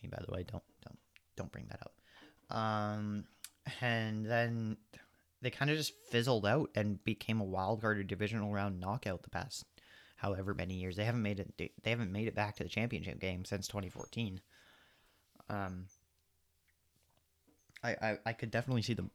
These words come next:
Chiefs turning into that, but I, I don't know. I think, I think they'll turn around. I think they're better than that Seahawks team was. I don't know. The Seahawks defense was better, but the off-, but the offense for the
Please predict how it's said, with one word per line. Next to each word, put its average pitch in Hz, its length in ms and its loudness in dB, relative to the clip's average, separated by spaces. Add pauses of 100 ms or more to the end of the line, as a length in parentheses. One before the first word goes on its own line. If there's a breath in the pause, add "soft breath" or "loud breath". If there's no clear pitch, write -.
(160)
Chiefs 113 240 0
turning 95 280 0
into 107 160 0
that, 101 240 -8
but - 180 -2
I, 101 180 2
I 110 100 4
don't 95 100 2
know. 87 100 -4
I 92 80 2
think, 113 300 0
I 120 60 8
think 113 200 0
they'll 101 80 -2
turn 95 220 -6
around. 87 320 -4
I 95 80 0
think 98 200 -2
they're 98 220 -2 (160)
better 98 420 0
than 98 180 -2
that - 120 -4
Seahawks 98 340 -2
team 101 200 -2
was. 101 260 -4 (180)
I - 40 -4
don't - 160 -8
know. - 80 -12 (800 soft breath)
The 113 100 2 (180)
Seahawks 104 320 4
defense - 440 -4
was - 120 -6
better, - 300 2
but - 140 -4
the 92 80 4
off-, - 240 -2 (500)
but 110 100 -4
the 101 120 -2
offense 90 340 -6
for - 80 -10
the 90 240 -8